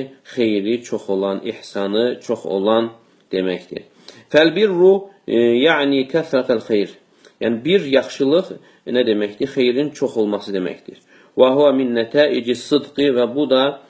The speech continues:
e, doğruluğun nəticəsidir. Və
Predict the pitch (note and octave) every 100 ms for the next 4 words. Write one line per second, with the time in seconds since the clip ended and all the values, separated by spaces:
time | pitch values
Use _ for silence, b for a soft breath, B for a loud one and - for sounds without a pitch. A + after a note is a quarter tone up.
0 | b b - A2 A2 G#2 G2+ G2+ F#2+ F#2
1 | - C3 B2 A#2 A2+ A2 C3+ B2+ G#2+ G#2
2 | F2+ F#2 - F2+ E2 - _ b b b
3 | b b b b b b - C3+